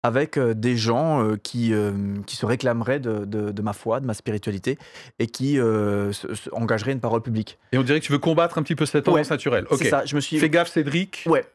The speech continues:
Speaker 1: j'ai,
Speaker 2: Ok.
Speaker 1: et c'est, c'est, c'est, j'ai un constat que j'ai fait chez moi.
Speaker 2: Super,
Speaker 1: Euh,
Speaker 2: wow.
Speaker 1: et j'espère que c'est un constat qui, qui nourrira d'autres et que
Speaker 2: Ok.
Speaker 1: peut-être que, euh, nos églises pourront cheminer vers, euh, euh, plus de... Euh,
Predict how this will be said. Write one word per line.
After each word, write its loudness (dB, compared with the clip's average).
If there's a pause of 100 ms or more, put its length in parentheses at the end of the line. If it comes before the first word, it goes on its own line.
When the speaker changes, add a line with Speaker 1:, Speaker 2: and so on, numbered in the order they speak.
Speaker 1:
j'ai, 4
Speaker 2:
Ok. -2
Speaker 1:
et 4
c'est, -4
c'est, 0
c'est, -4
j'ai 0
un 2
constat 0
que -6
j'ai 0
fait -6
chez -2
moi. 2
Speaker 2:
Super, 2 (100)
Speaker 1:
Euh, 4
Speaker 2:
wow. 0
Speaker 1:
et 2
j'espère -2
que 0
c'est -4
un 0
constat -2
qui, -6
qui -2
nourrira 2
d'autres 0
et -2
que 0
Speaker 2:
Ok. -8
Speaker 1:
peut-être 0
que, 2 (320)
euh, 2
nos 0
églises 0 (140)
pourront 0
cheminer 0
vers, 2
euh, 2 (380)
euh, 4
plus -2
de... 2 (480)
Euh, 2